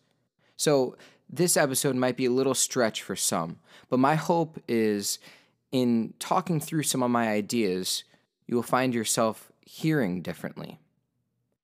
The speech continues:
I, I'm trying to pave an understandable and accessible way of thinking in which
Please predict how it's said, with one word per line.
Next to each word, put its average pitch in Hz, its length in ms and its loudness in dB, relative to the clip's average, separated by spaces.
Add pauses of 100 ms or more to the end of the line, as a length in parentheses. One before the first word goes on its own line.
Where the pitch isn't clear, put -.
(600)
I, - 120 0 (100)
I'm 156 160 2
trying 196 380 4
to 139 120 2
pave 139 460 0
an 107 140 0 (260)
understandable 127 1040 2
and 104 200 -2
accessible 113 640 0
way 113 180 4
of 98 120 0
thinking 117 580 -6 (480)
in 120 180 2
which - 380 0